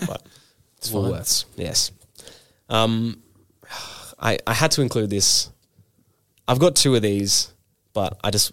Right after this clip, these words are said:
Speaker 2: I thought I'd quickly talk about them both. A couple journeys, a couple quests.
Speaker 1: Voyages.
Speaker 2: A couple voyages,
Speaker 1: <laughs>
Speaker 2: shall we say. This one in, in, in, involves the U S nuclear-powered submarine,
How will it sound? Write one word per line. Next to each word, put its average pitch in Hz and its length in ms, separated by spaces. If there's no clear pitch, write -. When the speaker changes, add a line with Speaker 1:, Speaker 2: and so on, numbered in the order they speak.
Speaker 2:
I 104 80
thought 107 180
I'd 98 220
quickly - 240
talk 92 160
about 90 160
them 90 80
both. 87 320
A - 40
couple 104 280
journeys, 85 600
a - 80
couple 98 240
quests. - 600
Speaker 1:
Voyages. 107 680
Speaker 2:
A - 40
couple 135 380
voyages, 110 1040
Speaker 1:
<laughs> 131 60
Speaker 2:
shall 104 240
we 98 100
say. 92 380
This 120 200
one 120 100
in, 107 160
in, 113 200
in, 113 320
involves 107 380
the 104 100
U 123 200
S 147 220
nuclear-powered 120 800
submarine, 107 640